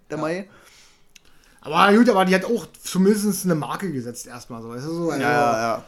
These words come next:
Speaker 2: aber gut, die hat sich jetzt auch keinen Gefallen mehr damit getan halt, ne, da wieder aufzutauchen und die war ja auch in der Versenkung verschwunden.
Speaker 1: Ja, ja, ja.
Speaker 2: Was hatten die noch gemacht? Also, mir fällt jetzt spontan nichts ein. Ja, also wie gesagt, Frauen hatten's ja, sag ich mal,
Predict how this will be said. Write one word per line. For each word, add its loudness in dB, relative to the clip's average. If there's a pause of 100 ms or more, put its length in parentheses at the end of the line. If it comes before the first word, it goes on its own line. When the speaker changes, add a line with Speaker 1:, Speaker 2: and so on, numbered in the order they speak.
Speaker 2:
aber 2
gut, 0
die 4
hat 0
sich -6
jetzt -4
auch -6
keinen -2
Gefallen -6
mehr -8
damit -10
getan -12
halt, -10
ne, -12
da -14
wieder -14
aufzutauchen -14
und -10
die -12
war -8
ja -10
auch -12
in -10
der -10
Versenkung -12
verschwunden. -10
Speaker 1:
Ja, -2
ja, 0 (160)
ja. -8
Speaker 2:
Was -8
hatten -10
die -6
noch 0
gemacht? -2
Also, -8
mir -6
fällt -4
jetzt -6
spontan -6
nichts -6
ein. -14
Ja, -2
also 0
wie 6
gesagt, 6
Frauen 0
hatten's -2
ja, 0 (140)
sag -4
ich -6
mal, -2